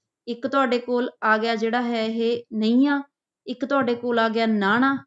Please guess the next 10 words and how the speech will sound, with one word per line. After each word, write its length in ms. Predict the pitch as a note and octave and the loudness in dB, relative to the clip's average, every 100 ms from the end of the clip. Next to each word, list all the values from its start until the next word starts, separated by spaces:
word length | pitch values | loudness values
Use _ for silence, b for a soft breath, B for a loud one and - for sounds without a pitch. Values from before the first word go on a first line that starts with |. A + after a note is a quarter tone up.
| _ | _
ਤੇ 80 | C#4 | -8
ਇੱਕ 180 | C4+ C#4+ | -6 -8
ਤੁਹਾਡੇ 380 | C#4+ D4 A#3+ A#3+ | -4 -2 0 -2
ਕੋਲ 380 | A#3+ B3 B3+ B3+ _ _ _ - G3+ | 0 2 2 0 _ _ _ -4 2
ਰਾੜਾ 400 | G3+ A3+ A#3+ F3 _ _ _ _ _ - | 4 4 2 -4 _ _ _ _ _ -20
ਤੇ 60 | |
ਇੱਕ 280 | - B3+ - | -10 -8 -4
ਤੁਹਾਡੇ 260 | C#4+ C#4+ B3+ | 0 2 0
ਕੋਲ 360 | - C4+ B3+ | 0 2 2
ਲ 240 | A#3+ B3 | 2 2